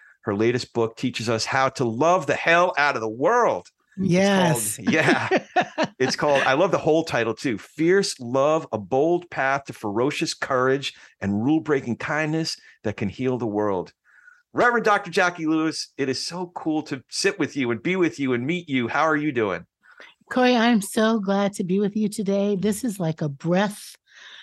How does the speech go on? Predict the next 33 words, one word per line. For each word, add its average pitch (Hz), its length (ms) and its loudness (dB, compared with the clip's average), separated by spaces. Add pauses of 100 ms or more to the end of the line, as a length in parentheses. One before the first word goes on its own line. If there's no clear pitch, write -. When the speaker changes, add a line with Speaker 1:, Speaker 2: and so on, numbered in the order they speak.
(140)
Speaker 2:
a 180 40 -2
breath 196 460 2
of 202 100 2
fresh 214 440 -2
air 196 320 2
to 185 120 -2
just 160 340 -2
pause 214 640 0
from 165 200 0
the 156 60 2
meetings 220 640 2 (340)
and 180 80 0
have 185 200 0
a 180 40 -2
good 214 200 -2
conversation 185 640 0
with 151 160 -4
someone 180 320 2
who's 165 360 0 (440)
a 185 100 2
great 175 260 2
conversational 156 720 0
partner. 160 400 -6
So 175 180 -2
thank 190 340 2
you 202 80 4
for 190 200 0
what 180 140 0
you 170 140 4
put 202 200 0
in 208 80 4
the 202 80 4
world, 220 380 0